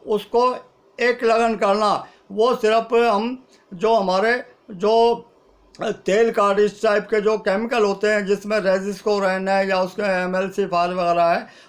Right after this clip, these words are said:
अच्छा, उसमें क्या है कि एमएलसी फार बहुत से कहते हैं कि, अ, उसमें फ्लोर या टॉयलेट पे यूज़ होता है। भाई सीधा सा फंडा है कि जब आप, अ, मनुष्य के डॉक्टर के पास जाओगे तो आपको मनुष्य की दवाई मिलेगी,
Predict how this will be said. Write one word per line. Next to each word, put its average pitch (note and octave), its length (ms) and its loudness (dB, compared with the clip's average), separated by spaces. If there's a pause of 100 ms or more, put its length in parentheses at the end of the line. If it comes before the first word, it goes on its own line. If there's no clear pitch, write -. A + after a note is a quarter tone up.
अच्छा, F3 240 -2
उसमें G#3 360 -2
क्या G3 100 -2
है G3 100 0
कि A3+ 340 2 (220)
एमएलसी G#3 460 0
फार G#3+ 220 2
बहुत G3+ 240 -2
से A3 100 0
कहते G3 280 -2
हैं G#3+ 200 -4
कि, A3 140 4 (420)
अ, G#3 340 -4
उसमें G#3 500 0 (680)
फ्लोर F3+ 460 2
या G3+ 160 2
टॉयलेट G3+ 520 0
पे G#3+ 80 2
यूज़ G#3 240 2
होता G#3 240 0
है। G#3+ 100 -4 (320)
भाई A#3 340 2
सीधा A3+ 420 0
सा A#3+ 100 0
फंडा G#3+ 380 0
है G#3+ 100 2
कि A#3+ 180 -6
जब G#3 320 0
आप, G#3+ 400 2
अ, A#3 640 0 (320)
मनुष्य A3+ 480 -2
के B3 240 2
डॉक्टर A3+ 400 0
के A#3 160 0
पास G#3+ 180 2
जाओगे G3 460 2
तो - 360 -4
आपको A3 320 2
मनुष्य A3+ 460 0
की A#3+ 80 2
दवाई A#3 300 2
मिलेगी, A#3 380 2